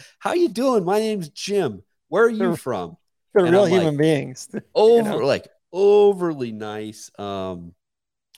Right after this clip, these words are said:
Speaker 1: overly gracious with their time. They, you know, ask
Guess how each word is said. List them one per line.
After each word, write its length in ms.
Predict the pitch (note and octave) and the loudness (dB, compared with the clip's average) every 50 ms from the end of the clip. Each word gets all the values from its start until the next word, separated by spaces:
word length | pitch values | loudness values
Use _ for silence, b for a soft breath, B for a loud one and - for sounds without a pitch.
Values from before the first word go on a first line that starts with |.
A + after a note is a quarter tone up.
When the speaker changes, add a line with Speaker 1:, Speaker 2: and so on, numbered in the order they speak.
| _ | _
Speaker 1:
overly 540 | - B2+ C3+ C#3+ C#3+ C#3+ C#3+ C3 B2+ B2 A2+ | -2 0 0 2 0 0 -2 -2 -2 -4 -6
gracious 520 | G#2 G#2+ A2 A2+ A#2 A#2+ - C3 A2 - - | -6 -6 -4 -4 -4 -6 -8 -10 -12 -12 -12
with 120 | G#2+ F#2 | -14 -12
their 120 | F#2+ F2 | -12 -12
time. 440 | E2+ - - C3 C3 C3+ C3 B2+ B2 | -12 -8 -6 -4 -2 -2 -2 -4 -6
They, 220 | A2+ F#2+ D#2+ D2+ - _ | -8 -10 -12 -14 -16 _
you 120 | F#2+ G2 | -14 -12
know, 120 | F#2 F2 F2 - | -12 -12 -10 -6
ask 300 | G#2+ A2 A2 G#2+ - | -4 -4 -4 -4 -6